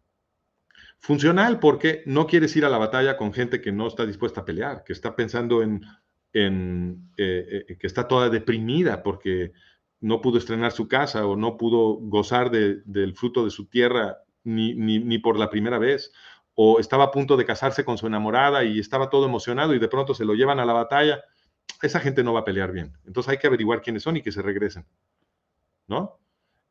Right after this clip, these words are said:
Este, ¿por qué? Porque quieres gente que está dispuesta a pelear. En el campo de batalla no puedes tener cobardes o gente deprimida o gente que no tiene su mente bien puesta en, en la batalla,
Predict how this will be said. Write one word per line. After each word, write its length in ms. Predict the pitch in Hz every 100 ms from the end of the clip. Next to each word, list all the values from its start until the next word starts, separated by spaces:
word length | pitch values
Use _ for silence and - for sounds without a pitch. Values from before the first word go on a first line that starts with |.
| _
Este, 520 | - 104 92 - 107 104
¿por 240 | 104 120
qué? 140 | 175
Porque 320 | 180 - 110 98
quieres 340 | 127 151 180
gente 320 | - 135 131 -
que 80 |
está 200 | 104 113
dispuesta 420 | 135 156 117 104 151
a 40 |
pelear. 580 | - 90 151 247 - - -
En 120 | 98
el 80 | 101
campo 240 | 151 208
de 80 | 190
batalla 340 | 147 147 160
no 180 | 151 151
puedes 240 | 160 160
tener 240 | 151 127 143
cobardes 540 | 131 123 127 131 120
o 60 | 104
gente 260 | 120 120
deprimida 580 | 117 104 98 95 117 131
o 100 | 95
gente 280 | - 107 -
que 140 | -
no 160 | 98 110
tiene 380 | 117 117 117 110 _ _
su 220 | - 117
mente 420 | 110 117 120 120
bien 240 | 110 113 120
puesta 380 | 117 110 117
en, 240 | 107 101 98
en 160 | 95 90
la 60 |
batalla, 400 | 85 85 175 -